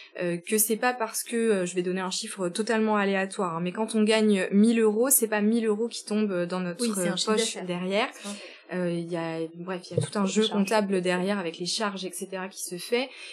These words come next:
Speaker 1: Et, euh, tout comme un joueur de foot peut gagner, euh, des millions, euh, pour taper dans une balle, euh, on peut pas comparer. En France, on a un vrai problème avec ça. Euh, plus le travail est pénible, mieux il doit être rémunéré, sauf que ce, ce,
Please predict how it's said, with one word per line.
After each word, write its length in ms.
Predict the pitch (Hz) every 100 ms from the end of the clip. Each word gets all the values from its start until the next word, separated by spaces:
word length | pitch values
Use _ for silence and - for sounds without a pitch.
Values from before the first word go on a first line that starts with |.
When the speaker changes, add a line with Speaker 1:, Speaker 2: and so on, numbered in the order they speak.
| -
Speaker 1:
Et, 220 | - 220 202
euh, 540 | 180 175 170 170 160 - - - - - 202
tout 120 | 214
comme 180 | 240 220
un 80 | 196
joueur 220 | 202 190
de 100 | 190
foot 220 | 190 208
peut 140 | 202 180
gagner, 440 | 180 190 202 196
euh, 80 | 175
des 120 | 180
millions, 460 | 180 185 196 202 175
euh, 280 | 160 165 -
pour 120 | 196
taper 260 | 190 180 202
dans 120 | 180
une 260 | 170 175 180
balle, 280 | 196 254 214
euh, 320 | 180 175 170
on 100 | 175
peut 120 | 185
pas 120 | 233 226
comparer. 560 | 208 208 196 196 247
En 100 | 214
France, 320 | 208 - 254 247
on 100 | 202
a 20 |
un 140 | 190
vrai 180 | 190 214
problème 300 | 208 214 214
avec 260 | 196 180 180
ça. 300 | - 233 247 - - - 196
Euh, 80 | 190
plus 220 | - 262
le 100 | 233
travail 420 | - 214 214 208
est 80 | 190
pénible, 680 | 208 202 214 247 220 196 196
mieux 260 | 202 226
il 140 | 233 202
doit 200 | 190 196
être 220 | 196 208
rémunéré, 560 | 196 190 196 190 202 247
sauf 220 | 214 -
que 120 | 196
ce, 220 | - 190
ce, 160 | 175